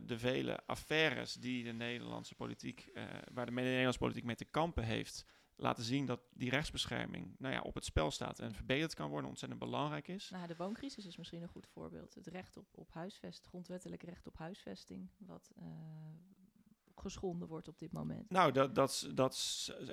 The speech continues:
Speaker 2: Waar
Speaker 1: dacht
Speaker 2: je
Speaker 1: zelf,
Speaker 2: nu
Speaker 1: ik dacht zelf aan de toeslagenaffaire,
Speaker 2: Nou, ja, dat
Speaker 1: eh,
Speaker 2: is
Speaker 1: maar
Speaker 2: dus zeker ook een hele goede.
Speaker 1: ik, ik denk, maar dit zijn ook bepaalde,
Speaker 2: Ja.
Speaker 1: ja, inderdaad bepaalde, ehm, nou ja, problematische, ehm, g-,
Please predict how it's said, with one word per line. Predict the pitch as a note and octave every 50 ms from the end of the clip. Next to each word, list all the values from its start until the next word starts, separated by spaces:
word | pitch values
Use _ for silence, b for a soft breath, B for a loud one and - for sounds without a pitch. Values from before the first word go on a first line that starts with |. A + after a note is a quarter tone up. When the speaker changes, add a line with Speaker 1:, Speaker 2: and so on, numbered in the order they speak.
| - D#3 -
Speaker 2:
Waar | -
Speaker 1:
dacht | D#3+ D3 C3+ B2
Speaker 2:
je | F#3
Speaker 1:
zelf, | F3+ D#3+ D#3+ -
Speaker 2:
nu | -
Speaker 1:
ik | D#3+
dacht | C#3 C#3+ -
zelf | - F3 E3
aan | D#3+
de | C#3
toeslagenaffaire, | C3+ F3+ F3 - - G3 F#3+ E3+ - E3+ F3 - - - D#3 D#3 D3+ D3+ D#3
Speaker 2:
Nou, | D#3+ F3+ E3
ja, | D3+ D3+ D3 C#3+ C#3+ C#3
dat | C#3+ C#3
Speaker 1:
eh, | C#3
Speaker 2:
is | C#3
Speaker 1:
maar | C3+ C#3+ C#3 C3+ C3+
Speaker 2:
dus | C3+ C#3
zeker | - F3+ F#3+ - F3 E3+
ook | D#3+ -
een | E3
hele | F3+ D#3+ E3
goede. | - - - D#3+ E3
Speaker 1:
ik, | D#3+ C#3+
ik | D#3+ D3 C3+
denk, | D3+ D#3 E3 E3 - -
maar | E3 D#3+ D#3+ D#3+
dit | D#3+ F#3+ -
zijn | - F#3 F3
ook | E3+ F3 F3 F3 - -
bepaalde, | - D#3+ - - D#3 D3 D3+ F#3+ E3 E3
Speaker 2:
Ja. | D#3 D3+
Speaker 1:
ja, | C#3 D#3 D3 C3
inderdaad | B2+ B2+ B2 C#3 C#3 D#3 D#3 -
bepaalde, | C#3 - - C#3 C#3 C#3 C3+ B2 B2+ A#2+ A#2 A2+ A#2 b b b b b b b _ _
ehm, | - A#2 A2 A2 - - - - _
nou | _ - C#3+ B2+
ja, | - - _
problematische, | - C3 C3+ B2+ B2+ B2 C3+ D3 D#3 D#3 - C3 A#2+ - - B2+ A#2 A2+ A2 A2+ - - _
ehm, | - - A#2 G#2+ G#2+ A2 A2 A2 A2 - F3 - _ _
g-, | - - -